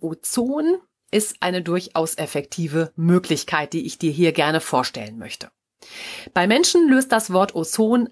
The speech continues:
oft erst einmal negative Gefühle aus, denn von einer Ozonbelastung wird meist in Zusammenhang von Smog und Luftverschmutzung gesprochen. Doch dies hängt damit zusammen, dass sich Ozon mit Schadstoffen verbindet und diese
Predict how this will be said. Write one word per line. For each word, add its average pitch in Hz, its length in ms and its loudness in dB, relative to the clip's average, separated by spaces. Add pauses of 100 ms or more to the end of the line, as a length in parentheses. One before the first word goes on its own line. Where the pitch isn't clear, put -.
(120)
oft 247 360 -2
erst 196 380 -2
einmal 165 580 0
negative 165 680 2
Gefühle 139 440 -6
aus, - 280 -6
denn 175 320 -2 (340)
von - 260 -4
einer 147 400 0 (440)
Ozonbelastung 180 1120 0
wird - 180 0
meist 190 440 2
in 190 180 -4
Zusammenhang 170 720 0
von 143 320 -8 (100)
Smog 202 480 2
und 170 360 -2
Luftverschmutzung 139 920 -4
gesprochen. - 540 -12 (760)
Doch 151 160 -2
dies 311 400 2
hängt 233 220 2
damit 247 280 2
zusammen, 240 380 2
dass 220 160 0
sich - 180 -4
Ozon 240 460 2
mit 233 160 2
Schadstoffen 208 760 -2
verbindet 185 540 0
und 170 360 -6
diese 175 600 0